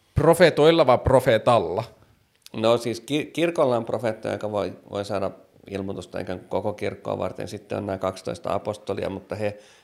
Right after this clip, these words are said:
Speaker 2: he toimii toki niin kuin aina käytännössä konklaavina.
Speaker 1: Mutta periaatteessa on kolmetoista ihmistä, joilla on olemassa oleva jumalasuhde.
Speaker 2: Niin, tai,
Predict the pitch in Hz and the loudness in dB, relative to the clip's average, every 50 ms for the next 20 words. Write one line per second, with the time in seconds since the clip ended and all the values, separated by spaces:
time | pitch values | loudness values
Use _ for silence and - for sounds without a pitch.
0 | _ - 104 - 101 101 101 101 98 95 95 95 - 98 - - 101 98 95 98 | _ -12 -6 -2 0 2 2 2 0 -2 -4 -4 -6 -6 -6 -6 -8 -8 -8 -8
1 | - - - - - _ _ _ _ _ - 98 95 95 95 98 104 104 101 104 | -8 -10 -12 -12 -14 _ _ _ _ _ -8 -6 -4 -4 -4 -2 0 0 0 -2
2 | 87 85 85 - - - - 90 90 90 - 104 87 87 92 107 107 104 117 165 | -4 -8 -8 -10 -10 -6 -4 -2 -2 -2 -4 -4 -4 -4 -4 -4 -6 -8 -4 -2
3 | 156 151 123 131 170 165 170 170 170 165 151 - - - 131 127 - - 131 127 | -2 -2 2 6 8 8 8 8 8 6 4 4 2 0 0 0 0 0 0 0
4 | - 156 147 147 143 131 123 - 147 151 151 143 131 127 110 - 107 107 101 - | 0 -2 -2 -2 -4 -4 0 2 4 4 4 4 2 0 -2 -2 -2 -4 -4 -6
5 | - 113 110 113 131 131 120 113 113 107 107 - - 107 101 110 113 110 107 107 | -6 -6 -6 -4 -4 -6 -6 -6 -6 -8 -8 -8 -10 -8 -6 -4 -2 -2 -2 -2
6 | 107 107 110 110 110 110 131 127 120 104 92 82 - - - 90 90 90 90 92 | -2 -2 -4 -4 -4 -2 0 2 2 0 -2 -4 -8 -8 -8 -8 -8 -8 -8 -8
7 | 95 92 90 82 76 80 78 - - - - - - - _ _ _ _ _ _ | -10 -10 -12 -12 -14 -14 -16 -16 -18 -20 -20 -20 -20 -20 _ _ _ _ _ _
8 | _ _ - - 123 104 92 - 107 107 104 | _ _ -18 -14 -12 -8 -4 -2 0 0 0